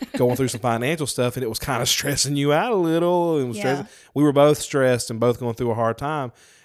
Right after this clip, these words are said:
Speaker 2: And she was kinda like, "Well, remember, you know, she's, she's always been a little spoiled, and she's never really had to worry about money, and now it's different, and you,
Speaker 1: Right.
Speaker 2: you're gonna have to realize that." And I'm like, "You're right." Like, I had never, it never occurred to me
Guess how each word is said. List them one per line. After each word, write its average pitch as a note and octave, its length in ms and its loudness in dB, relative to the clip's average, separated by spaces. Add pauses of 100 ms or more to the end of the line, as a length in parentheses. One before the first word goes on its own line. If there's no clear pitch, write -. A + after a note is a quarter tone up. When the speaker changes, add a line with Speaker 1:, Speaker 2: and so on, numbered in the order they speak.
Speaker 2:
And A#2 100 -6
she C3 120 -6
was B2 100 -6
kinda B2 220 -8
like, A#2+ 160 -8
"Well, A2+ 120 -6
remember, D3+ 560 -6
you C#3 160 -10
know, B2 140 -6
she's, C#3 500 -10 (520)
she's A2 200 -8
always A#2+ 380 0
been E3 220 -4
a E3+ 40 -2
little F3+ 220 -2
spoiled, C#3 760 -2
and A2+ 220 -6
she's A2+ 200 -8
never A#2 240 -2
really C#3 200 -2
had D3+ 180 -6
to D#3+ 40 -8
worry F3+ 240 -2
about C#3+ 260 -4
money, B2 320 -6
and A#2 320 -8
now B2+ 420 -6
it's B2+ 260 -10 (180)
different, C3 480 -4
and A2 140 -8
you, A2 120 -8
Speaker 1:
Right. - 220 -6
Speaker 2:
you're A#2+ 100 -12
gonna B2+ 140 -8
have C3 200 -8
to C#3 100 -10
realize D#3 440 -2
that." A#2 120 -2
And A2+ 80 -6
I'm A#2+ 80 -10
like, A2+ 220 -12
"You're A2 200 -10
right." A#2 420 -12
Like, A2 140 -8
I A#2+ 80 0
had B2+ 100 -2
never, C#3 180 0
it D3+ 180 0
never F3 340 0 (460)
occurred F#3 460 -2
to D3 120 -6
me A2 480 -2